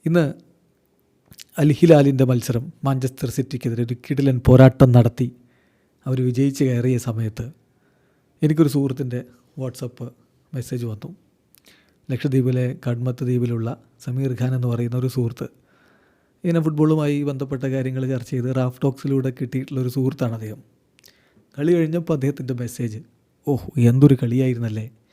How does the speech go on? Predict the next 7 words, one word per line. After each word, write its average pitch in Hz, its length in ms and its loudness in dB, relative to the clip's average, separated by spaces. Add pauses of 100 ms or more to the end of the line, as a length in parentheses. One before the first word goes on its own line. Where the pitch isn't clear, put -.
(640)
ആ, 117 440 -6 (140)
തീർച്ചയായിട്ടും 135 600 0 (340)
സൗദി 123 200 0
ലീഗൊക്കെ 131 400 2
വളരെ 123 260 2
വേഗത്തിൽ 123 560 -2 (220)
വളരുകയാണ്. 123 680 4